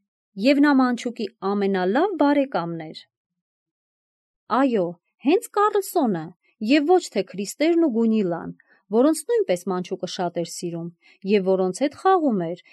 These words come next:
երբ Կառլսոնը հանկարծ անհետանում էր ինչ-որ տեղ կամ զբաղված էր լինում։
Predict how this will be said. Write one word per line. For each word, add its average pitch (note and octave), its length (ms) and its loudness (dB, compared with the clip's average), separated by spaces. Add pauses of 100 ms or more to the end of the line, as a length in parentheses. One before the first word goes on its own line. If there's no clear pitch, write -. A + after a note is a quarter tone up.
(140)
երբ F#3+ 240 0
Կառլսոնը B3+ 600 0
հանկարծ G3+ 520 -4
անհետանում F#3 580 -2
էր C#4+ 160 -2
ինչ-որ C#4 380 -4
տեղ E3 200 -8 (440)
կամ A#4 240 -2
զբաղված G3+ 640 -4
էր E3 80 -10
լինում։ D#3+ 340 -12